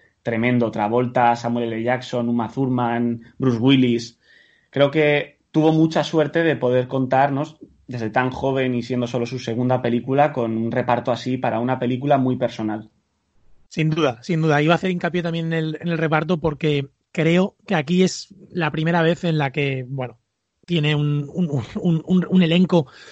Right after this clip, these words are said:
Speaker 2: eh, a su disposición que creo que ayuda mucho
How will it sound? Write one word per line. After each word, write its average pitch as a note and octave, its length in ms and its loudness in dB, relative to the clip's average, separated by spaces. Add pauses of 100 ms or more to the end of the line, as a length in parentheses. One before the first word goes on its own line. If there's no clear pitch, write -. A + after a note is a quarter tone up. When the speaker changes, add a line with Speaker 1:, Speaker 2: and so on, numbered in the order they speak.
(240)
Speaker 2:
eh, D#3+ 340 6 (140)
a E3+ 80 2
su F#3 80 4
disposición E3 840 0
que C#3 140 -4
creo C#3+ 200 0
que D3 320 2 (120)
ayuda D#3+ 420 4
mucho D#3+ 480 2